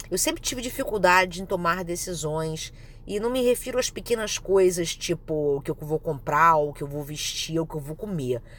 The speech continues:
Eu tô falando das coisas maiores, mudar de trabalho,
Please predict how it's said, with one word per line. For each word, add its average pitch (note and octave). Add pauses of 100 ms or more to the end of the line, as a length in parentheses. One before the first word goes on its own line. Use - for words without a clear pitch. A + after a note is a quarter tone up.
(220)
Eu C3
tô E3+
falando F3+
das F#3
coisas F#3+
maiores, D#3+
mudar C#3+
de -
trabalho, D3